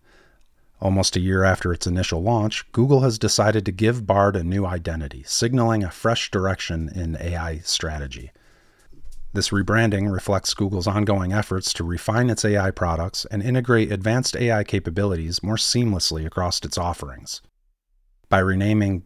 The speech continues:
Bard to Gemini, Google not only repositions its chatbot in the competitive landscape, but also highlights its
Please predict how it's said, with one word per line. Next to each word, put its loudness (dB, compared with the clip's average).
Bard 4
to -2
Gemini, 0
Google 0
not 0
only 0
repositions 0
its -4
chatbot -2
in -2
the -2
competitive -2
landscape, 0
but 0
also 0
highlights 2
its -4